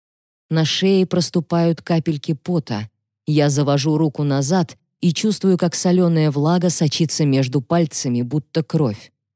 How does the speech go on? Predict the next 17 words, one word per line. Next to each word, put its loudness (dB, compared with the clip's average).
Ни 4
о 4
чем 0
другом 0
я 0
думать, -2
похоже, -2
не -2
способна. -4
Только 2
про 0
кровь, 0
как 0
она 2
собирается 0
в -6
лужу, 0